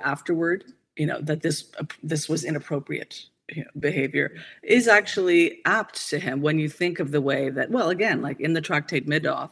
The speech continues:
so much of that plot revolves around the problem that women were not admitted to the university library. Yeah, so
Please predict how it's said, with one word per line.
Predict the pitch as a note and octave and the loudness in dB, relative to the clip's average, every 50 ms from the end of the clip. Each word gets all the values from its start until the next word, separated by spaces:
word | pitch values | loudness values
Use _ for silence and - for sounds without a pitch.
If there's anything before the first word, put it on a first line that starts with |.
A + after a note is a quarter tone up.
| _ _ _ _ _ - | _ _ _ _ _ -12
so | - - - G#3 F3+ F3+ | -10 -2 2 4 4 6
much | F3+ F3 F3 F3 - | 6 2 0 2 0
of | F3 D3+ | -2 2
that | E3 D#3 - - - | 2 2 2 0 -4
plot | - - F3 E3 - - | -6 -4 -2 -2 -2 0
revolves | D#3 D#3+ D#3+ D3+ D#3+ D3 E3 G3 G3 E3 D#3 C#3+ | 0 0 0 2 2 2 2 2 0 -2 0 -2
around | C#3+ C3 C#3 C3 C3 C#3 D3+ D3 | 0 0 0 0 0 0 0 0
the | D3+ C#3 | 0 -2
problem | - - D3+ D3+ F3+ F#3 D#3 C3 B2 C3 C#3+ | -2 -4 -4 -4 -4 -2 -2 0 2 2 2
that | C#3+ C#3 A2 | 2 0 0
women | C3+ C#3+ D3 D3 C#3+ C#3+ D3 C3+ | 0 0 0 2 2 2 0 0
were | C3+ C#3 | 0 0
not | C#3 C3+ B2+ B2 B2 - - - - | 0 0 0 -2 -2 -2 -4 -6 -8
admitted | - C#3+ D3+ E3 F3 C#3+ - - - - _ _ _ _ _ _ _ _ _ _ _ _ _ _ _ _ _ - | -4 -2 0 0 0 -2 -6 -8 -12 -20 _ _ _ _ _ _ _ _ _ _ _ _ _ _ _ _ _ -10
to | F3+ F3 - | -10 -8 -2
the | F#3 | 0
university | E3 C#3+ C3+ G2+ F2+ G2 - - C#3 C#3 C3+ - | 0 0 0 -2 -4 -10 -10 -6 -4 -2 -2 -2
library. | B2 G2 E2+ - - G#2+ - - _ _ _ _ _ _ _ _ _ - | -2 -2 -2 -4 -4 -6 -8 -8 _ _ _ _ _ _ _ _ _ -4
Yeah, | - F#3+ D#3+ A#2 - C#3+ | 0 0 2 0 0 -6
so | - - - F#3+ F3 | -6 -2 -2 -2 -2